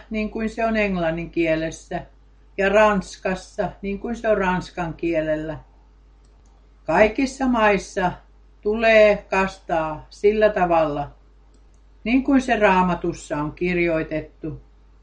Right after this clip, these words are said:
Mutta nyt kysymys lopuksi.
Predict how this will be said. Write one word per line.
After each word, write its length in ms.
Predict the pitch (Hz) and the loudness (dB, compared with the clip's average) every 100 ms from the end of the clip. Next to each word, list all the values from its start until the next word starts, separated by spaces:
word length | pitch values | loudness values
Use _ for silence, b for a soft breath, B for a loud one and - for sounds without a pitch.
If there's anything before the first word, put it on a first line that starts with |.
| _ _ _ _ _ _ _ _ | _ _ _ _ _ _ _ _
Mutta 260 | 233 233 254 | -10 -2 4
nyt 380 | 262 262 - - | 4 4 -2 -10
kysymys 840 | 233 220 196 165 160 151 - - _ _ _ _ _ _ _ _ _ 185 | -6 -2 2 2 0 -8 -14 -20 _ _ _ _ _ _ _ _ _ -2
lopuksi. 760 | 190 185 180 - - 170 170 | 0 0 -2 -4 -8 -8 -8